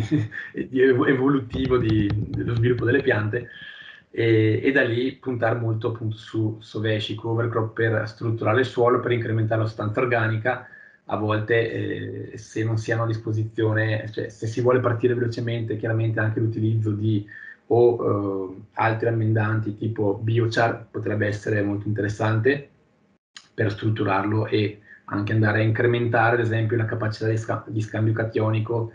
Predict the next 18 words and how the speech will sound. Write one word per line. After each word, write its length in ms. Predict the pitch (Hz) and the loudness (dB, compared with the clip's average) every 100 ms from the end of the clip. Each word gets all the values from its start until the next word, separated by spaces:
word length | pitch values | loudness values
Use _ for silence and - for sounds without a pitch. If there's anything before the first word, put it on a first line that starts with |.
| - - - | -16 -20 -10
in 280 | - 113 113 | -2 2 4
un 280 | 110 110 110 | 4 4 4
terreno 340 | 110 104 104 | 4 2 2
magari 240 | 104 101 101 | 0 0 0
sabbioso, 600 | 107 101 104 107 107 113 | -2 -2 2 2 2 2
in 160 | 110 107 | 0 0
cui 280 | 104 104 101 | 0 0 0
generalmente 640 | 104 104 104 101 101 104 | 0 0 0 0 0 0
la 80 | 101 | -2
capacità 480 | 104 101 - 107 | -4 -8 -6 -2
di 140 | 104 107 | 0 0
trattenuta 560 | 101 104 104 104 104 | -2 -2 0 2 0
degli 100 | 104 | 2
elementi 320 | 101 101 101 107 | 2 2 0 -2
nutritivi 580 | 104 104 104 104 104 | -2 -2 0 2 2
generalmente 540 | 104 101 101 104 101 110 | 2 0 0 0 0 2
è 40 | |
bassa, 480 | 101 98 - 113 | 2 0 -2 -6